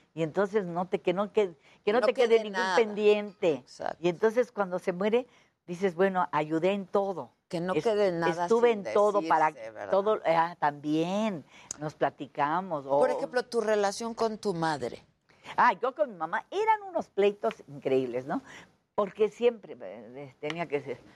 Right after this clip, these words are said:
Speaker 1: Pero después, justamente diez días antes de morirse,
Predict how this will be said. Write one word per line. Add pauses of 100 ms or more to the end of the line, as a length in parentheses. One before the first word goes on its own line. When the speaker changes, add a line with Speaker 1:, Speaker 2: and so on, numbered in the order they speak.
(220)
Speaker 1:
Pero
después,
justamente (160)
diez (600)
días
antes
de
morirse,